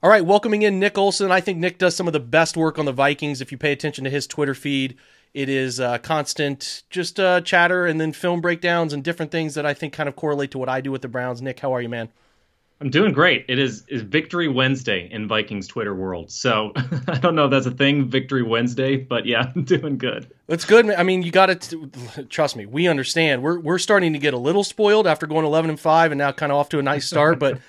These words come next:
Speaker 1: <laughs> you take your wins where you can, man. You gotta enjoy every sing-, every single one of these things, right?
Speaker 2: Oh, absolutely. Ne-, they, they, uh, they never get old.
Speaker 1: They never get old. So,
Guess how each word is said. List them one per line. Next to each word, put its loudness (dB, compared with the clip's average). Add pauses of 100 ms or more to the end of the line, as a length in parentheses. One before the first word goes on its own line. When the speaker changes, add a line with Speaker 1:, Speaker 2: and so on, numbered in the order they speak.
(100)
Speaker 1:
<laughs> -20
you -6
take 2
your 4
wins 4
where 4
you 0
can, 0
man. 0
You -2
gotta 4
enjoy 2
every -2
sing-, -4
every -2
single -2
one 2
of -2
these -8
things, -10
right? -6 (480)
Speaker 2:
Oh, 4
absolutely. -2 (200)
Ne-, -2
they, -2
they, 2
uh, 2
they 0
never 0
get -2
old. -6 (280)
Speaker 1:
They -10
never -2
get -2
old. -6
So, 4